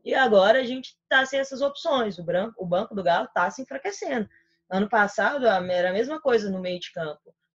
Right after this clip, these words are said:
Quando a gente não tinha o Nacho, o Zaratio ali na armação, você tinha uma, algumas opções, como o Nathan e o Johan, que a gente não tem esse ano também. Então, o,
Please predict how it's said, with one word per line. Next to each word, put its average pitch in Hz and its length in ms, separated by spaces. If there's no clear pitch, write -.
Quando 170 100
a 160 60
gente 196 260
não 185 60
tinha 185 180
o 170 40
Nacho, 180 520
o 160 80
Zaratio 156 500
ali 160 220
na 160 160
armação, 165 640
você 165 220
tinha 185 220
uma, 220 160
algumas 190 500
opções, 185 480
como 170 160
o 175 40
Nathan 180 440
e 233 140
o 226 40
Johan, 170 280
que 170 80
a - 20
gente 165 260
não 175 140
tem 196 220
esse 226 240
ano 208 180
também. 226 480
Então, 226 240
o, 185 360